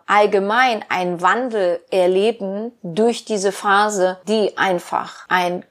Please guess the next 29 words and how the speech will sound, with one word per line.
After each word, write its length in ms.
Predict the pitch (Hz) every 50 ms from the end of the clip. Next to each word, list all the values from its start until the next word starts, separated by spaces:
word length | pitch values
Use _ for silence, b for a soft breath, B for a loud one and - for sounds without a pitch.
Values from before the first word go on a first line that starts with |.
| _ _ -
größeres 760 | - 180 170 170 190 220 269 285 - - 262 262 247 - -
Miteinander 920 | 233 226 254 240 269 247 226 214 214 208 202 208 202 202 196 190 190 190 - _ _ -
auf 240 | 151 165 - -
Dauer 520 | - - 180 156 156 185 208 240 285 339 - -
nach 240 | 214 214 220 247 254
sich 340 | - - 269 269 - - -
zieht, 380 | - 294 294 339 359 _ _ _ _ _
dass 200 | - 196 185 -
wir 100 | 233 226
den 280 | 208 226 214 214 214 - _ -
Klimawandel 1120 | - - - 233 254 285 294 285 269 233 190 185 190 185 180 180 175 180 175 170 170 170 b b b b
nicht 580 | - 185 175 190 196 208 220 254 294 - - -
aus 200 | - 208 196 -
den 240 | - 196 180 - -
Augen 320 | - 170 185 190 208 220
verlieren, 600 | - - 240 226 220 226 233 247 240 - 269 294 _ _ -
dass 180 | 214 208 - -
wir 120 | 247 247
uns 100 | 214 202
also 260 | - - 196 180 220
Gedanken 560 | 202 233 214 233 233 233 247 262 - - 247 233
machen, 360 | 226 208 - - 226 208 - - -
wieso 240 | - 233 233 285 294
konnte 260 | - 311 311 302 302
es 100 | 277 -
überhaupt 320 | 269 240 247 240 240 -
so 160 | - 247 220 226
weit 180 | 226 220 220
kommen? 300 | - - 277 220 185 -